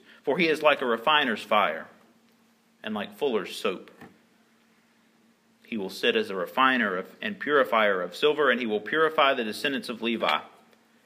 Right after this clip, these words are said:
and refine them like gold and silver, until they present offerings to the Lord in righteousness." Malachi's prophecy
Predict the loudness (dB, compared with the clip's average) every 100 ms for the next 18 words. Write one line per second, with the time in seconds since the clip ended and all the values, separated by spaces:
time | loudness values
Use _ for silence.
0 | _ _ -10 -6 -4 4 4 4 0 -6
1 | -6 -6 0 0 0 -4 -8 -4 -2 -2
2 | -6 -12 -20 -20 -20 _ _ -20 -20 _
3 | -20 -20 _ _ -14 -2 0 2 0 -2
4 | -4 0 2 0 -2 -2 -2 -4 -10 -18
5 | -20 _ _ _ -8 -4 -2 0 0 0
6 | -2 0 0 -2 -14 -16 -20 -20 -20 _
7 | _ _ _ _ _ _ _ _ _ _
8 | _ _ _ _ _ _ _ _ _ _
9 | _ _ _ _ -20 -20 -6 -2 -2 -2
10 | 0 0 2 4 4 2 0 2 2 2
11 | -8 -10 -10